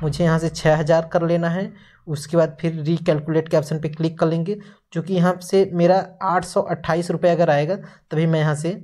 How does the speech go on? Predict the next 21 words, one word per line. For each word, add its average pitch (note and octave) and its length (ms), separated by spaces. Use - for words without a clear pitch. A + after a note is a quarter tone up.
इंश्योरेंस D#3 380
करता C3+ 280
हूँ, C#3 80
जो D3 80
कि D#3 120
आप F3 160
यहाँ E3 120
पे E3 80
देख D3 200
सकते D#3 260
हैं G#3 100
मेरा E3 140
आठ F3 280
सौ F3 120
अट्ठाईस E3+ 380
रुपये F3+ 240
छत्तीस E3 420
पैसे D#3 260
आ D#3+ 180
चुके D#3+ 260
हैं, G3 140